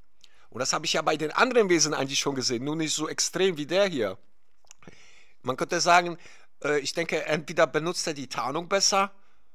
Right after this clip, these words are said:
oder es ist ein anderes Wesen. Ich merke jetzt schon, es ist total schwer. Also selbst wenn ich das Video jetzt das zweite Mal mache, dachte ich, ich mache das besser. Geht nicht so wirklich. Ich wollte euch so kurz zeigen, ich habe hier noch mehrere Videos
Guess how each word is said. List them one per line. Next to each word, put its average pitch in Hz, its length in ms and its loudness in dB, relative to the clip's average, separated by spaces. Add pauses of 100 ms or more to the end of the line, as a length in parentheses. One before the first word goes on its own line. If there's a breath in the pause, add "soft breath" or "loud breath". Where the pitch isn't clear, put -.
(1400)
oder 165 600 8
es - 160 -2
ist 156 140 -2
ein 147 140 -2
anderes 131 360 -2
Wesen. 139 460 -4 (380 soft breath)
Ich - 120 -6
merke 151 260 2
jetzt 160 180 4
schon, 127 140 -2
es 110 120 -2
ist 143 140 -4
total 156 280 2
schwer. 160 600 4
Also 135 260 0
selbst 143 260 0
wenn 143 100 -4
ich 139 100 -6
das - 260 -2
Video 139 240 -4
jetzt - 240 0
das - 180 -2
zweite 156 300 0
Mal 147 160 2
mache, 139 400 2 (840 loud breath)
dachte 123 280 -2
ich, 113 160 -8
ich 101 100 -10
mache 123 160 -6
das - 160 -8
besser. 131 480 0 (120)
Geht 127 260 -8
nicht 113 240 -8
so 107 160 -10
wirklich. 110 360 -6 (360 loud breath)
Ich - 120 -8
wollte 135 200 -4
euch 131 160 -4
so 139 160 -6
kurz - 260 -2
zeigen, 147 380 2
ich - 160 -4
habe 143 120 -2
hier 143 120 -4
noch 135 180 -6
mehrere 147 460 0
Videos 117 560 -6